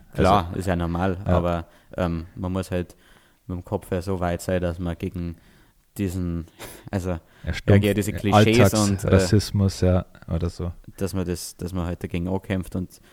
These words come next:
Speaker 1: selbst wenn man ein Gefühl hat, dass man diesen Menschen von vornherein nicht mag,
Speaker 2: Ja.
Speaker 1: halt erst einmal ihm trotzdem die Chance geben.
Speaker 2: Ja.
Speaker 1: Weil,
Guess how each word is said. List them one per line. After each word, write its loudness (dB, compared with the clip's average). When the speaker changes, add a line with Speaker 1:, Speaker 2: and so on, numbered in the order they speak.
Speaker 1:
selbst -4
wenn 0
man 0
ein -4
Gefühl 0
hat, -6
dass -6
man -8
diesen -6
Menschen -4
von -10
vornherein -4
nicht -8
mag, -2
Speaker 2:
Ja. 2
Speaker 1:
halt -6
erst -6
einmal -2
ihm -6
trotzdem -6
die -6
Chance -10
geben. -10
Speaker 2:
Ja. 0
Speaker 1:
Weil, -6